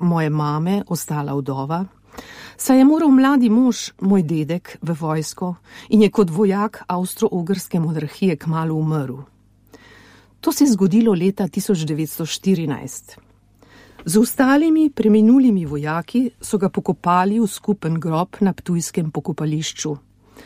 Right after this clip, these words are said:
Mlada žena je pogosto žalostna romala iz Ljubljane na Štajersko,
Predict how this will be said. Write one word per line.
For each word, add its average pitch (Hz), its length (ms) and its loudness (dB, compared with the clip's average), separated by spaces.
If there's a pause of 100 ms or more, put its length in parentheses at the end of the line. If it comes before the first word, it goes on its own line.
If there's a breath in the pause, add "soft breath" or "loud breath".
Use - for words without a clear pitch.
(600 loud breath)
Mlada 165 400 0
žena 175 540 0
je 185 140 0
pogosto 170 720 -2 (200)
žalostna 156 720 -4
romala 160 380 -2
iz 143 160 -2
Ljubljane 160 460 -4
na 135 120 -8
Štajersko, 196 800 -2